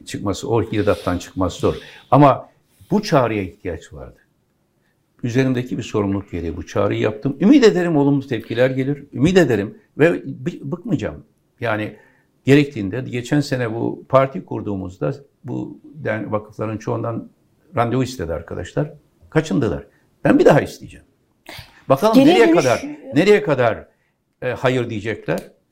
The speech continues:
Speaker 1: Bu, bu vakıflardan bir daha randevu isteyin diyeceğim arkadaşlara. Bu mektupla ilgili görüşmek istiyorum diye randevu talep edeceğim.
Speaker 2: Peki geri dönüş oldu mu mektuplar?
Speaker 1: Şu anda
Speaker 2: Çünkü
Speaker 1: daha yeni
Speaker 2: cumartesi,
Speaker 1: dağıldı, yeni
Speaker 2: hayır,
Speaker 1: dağıldı.
Speaker 2: elden verdiğiniz
Speaker 1: Tabii,
Speaker 2: mektuplar
Speaker 1: tabii,
Speaker 2: var.
Speaker 1: tabii.
Speaker 2: Geriye
Speaker 1: Gelir. E, sükut da bir geri dönüştür.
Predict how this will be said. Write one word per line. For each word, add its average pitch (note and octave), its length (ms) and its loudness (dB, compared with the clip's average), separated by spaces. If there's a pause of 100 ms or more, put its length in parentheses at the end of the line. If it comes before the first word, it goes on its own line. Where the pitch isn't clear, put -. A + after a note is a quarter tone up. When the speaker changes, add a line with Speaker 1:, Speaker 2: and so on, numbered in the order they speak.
(220)
Speaker 1:
Bu, F3+ 400 0
bu C#3+ 440 -4
vakıflardan B2+ 600 0
bir A3 80 -4
daha D#3+ 180 6
randevu B2 240 -4
isteyin A2+ 280 -8
diyeceğim F#2+ 260 -4
arkadaşlara. F#2+ 540 -4
Bu D#3 80 0
mektupla D3 460 0
ilgili A2+ 200 -4
görüşmek G#2 400 -4
istiyorum G2 380 -8
diye D#3 120 0
randevu E3+ 400 2
talep - 240 -2
edeceğim. - 400 -14
Speaker 2:
Peki A#3+ 240 2
geri D4 240 6
dönüş D4+ 240 4
oldu C#4+ 240 0
mu F#3 200 -8 (120)
mektuplar? G#3 480 -8
Speaker 1:
Şu D#3+ 140 2
anda C#3+ 120 2
Speaker 2:
Çünkü A#2 140 0
Speaker 1:
daha - 80 4
yeni D#4 80 8
Speaker 2:
cumartesi, D4 280 6
Speaker 1:
dağıldı, G3+ 300 0
yeni C4+ 180 -2
Speaker 2:
hayır, G#3+ 140 -2
Speaker 1:
dağıldı. G3+ 140 4
Speaker 2:
elden B3+ 320 4
verdiğiniz B3 420 0
Speaker 1:
Tabii, C4+ 60 0
Speaker 2:
mektuplar A3 420 2
Speaker 1:
tabii, F#3 80 -2
Speaker 2:
var. A#3+ 180 2
Speaker 1:
tabii. - 120 -8 (340)
Speaker 2:
Geriye C4+ 580 4 (200)
Speaker 1:
Gelir. C#3 340 0 (200)
E, C#2 420 0 (380)
sükut - 440 0
da D#3 120 8
bir A2+ 100 -6
geri G#2+ 240 -6
dönüştür. - 600 -8